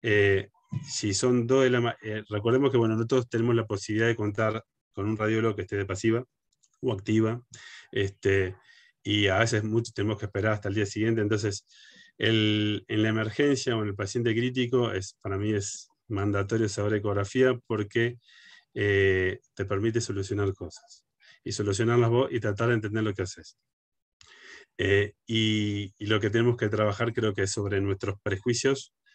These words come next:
porque eso es la, es la barrera. Es como, a mí al principio me pasaba que, uh, hacer, agregar esto o una ecografía, hasta que uno se va entrenando y lo incorporas como una costumbre, y una vez que lo incorporaste no lo, no lo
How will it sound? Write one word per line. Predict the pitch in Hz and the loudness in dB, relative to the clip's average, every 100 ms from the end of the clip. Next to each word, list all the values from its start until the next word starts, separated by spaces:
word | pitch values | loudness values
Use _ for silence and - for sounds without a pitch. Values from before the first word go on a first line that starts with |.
| _ _ - | _ _ -6
porque | 92 107 | -2 -2
eso | 110 | 0
es | 110 | 2
la, | 104 | 0
es | 104 | 0
la | 107 | 0
barrera. | 101 101 104 | 2 2 0
Es | 104 | 0
como, | 117 | 0
a | 107 - - - - 104 | -2 -4 -20 -20 -4 2
mí | 123 | 4
al | |
principio | 117 117 123 127 | 4 0 2 0
me | 117 | 0
pasaba | 110 104 127 123 | -2 -4 0 0
que, | 117 | 0
uh, | 120 120 | 0 -2
hacer, | 104 123 113 | -2 -4 -2
agregar | 104 107 110 135 | -2 0 2 4
esto | 139 139 - 123 117 | 2 0 0 2 2
o | |
una | 131 | 2
ecografía, | 123 117 113 101 135 123 - _ _ _ _ - | 0 0 -2 0 0 0 -4 _ _ _ _ -4
hasta | 113 120 117 | -4 0 0
que | 123 | 2
uno | 127 | 0
se | 120 | 0
va | 123 | -2
entrenando | 123 123 135 135 - | 0 2 0 0 -4
y | |
lo | 107 | -4
incorporas | 104 98 101 101 110 117 | -4 -4 -4 0 -2 -2
como | 110 | 0
una | 110 107 | 0 0
costumbre, | 107 101 120 113 117 123 _ - - - | -2 -2 -2 0 0 -2 _ -20 -20 -4
y | 110 | 0
una | 113 | 0
vez | 113 | 2
que | |
lo | 110 | 0
incorporaste | 107 104 107 107 120 | 2 0 0 0 0
no | 104 95 | 0 0
lo, | 95 92 98 | -2 -2 -6
no | 104 104 | -6 -4
lo | 101 95 90 87 | -2 -2 -4 -10